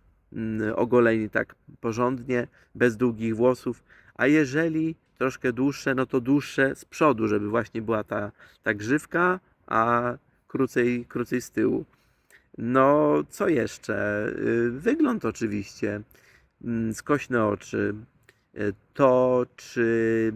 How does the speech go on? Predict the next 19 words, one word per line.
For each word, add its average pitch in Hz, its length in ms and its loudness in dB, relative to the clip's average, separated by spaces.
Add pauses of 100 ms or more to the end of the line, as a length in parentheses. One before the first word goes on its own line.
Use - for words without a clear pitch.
(100)
mamy 117 440 0
do 113 160 -2
czynienia 113 400 -6
z - 80 -14
takim 110 420 -8 (1200)
sposobem 143 720 -2
porysza-, 123 600 -6
poruszania 117 500 -6
się, 110 160 -6
sposobem 110 680 -6
bycia 107 440 -4
gopika, 117 760 -2 (540)
e, 98 280 -4
czyli 104 280 -6
takiego 107 540 -2 (220)
rosyjskiego 110 1000 -2 (380)
dresa, 113 440 0
jakbyśmy 101 420 -10
powiedzieli, 107 600 -4